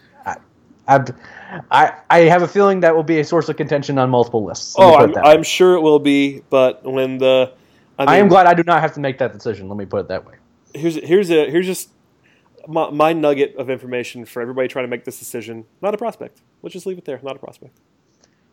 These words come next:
Speaker 1: Hector Olivera was a prospect for, like,
Speaker 2: God,
Speaker 1: two-thirds
Speaker 2: that
Speaker 1: of
Speaker 2: was the dumbest thing. Anyway, I can't even talk about Hector Olivera without getting mad, so let's not do this,
Speaker 1: <laughs>
Speaker 2: Eric.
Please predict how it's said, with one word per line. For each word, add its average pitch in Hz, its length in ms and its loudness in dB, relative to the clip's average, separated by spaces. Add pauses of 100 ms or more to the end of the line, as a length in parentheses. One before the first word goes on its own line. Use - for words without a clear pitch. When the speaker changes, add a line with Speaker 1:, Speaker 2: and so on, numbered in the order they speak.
Speaker 1:
Hector 190 260 2
Olivera 151 500 6
was 127 160 0
a 117 40 -10
prospect 117 580 -4
for, 113 260 0
like, 107 240 -6
Speaker 2:
God, - 80 -16
Speaker 1:
two-thirds 120 380 0
Speaker 2:
that 104 80 -8
Speaker 1:
of - 60 -16
Speaker 2:
was - 320 -18
the 117 100 -14
dumbest 113 440 -16
thing. 107 300 -18
Anyway, 120 420 -8
I 117 80 -8
can't - 120 -14
even 127 140 -6
talk 120 140 -10
about 110 140 -14
Hector 117 200 -14
Olivera 110 280 -12
without 107 220 -14
getting 110 180 -20
mad, 110 320 -12
so 117 220 -12 (480)
let's 160 120 -8
not 160 160 -2
do 131 120 -4
this, 120 180 -2
Speaker 1:
<laughs> - 0 -
Speaker 2:
Eric. 117 420 -6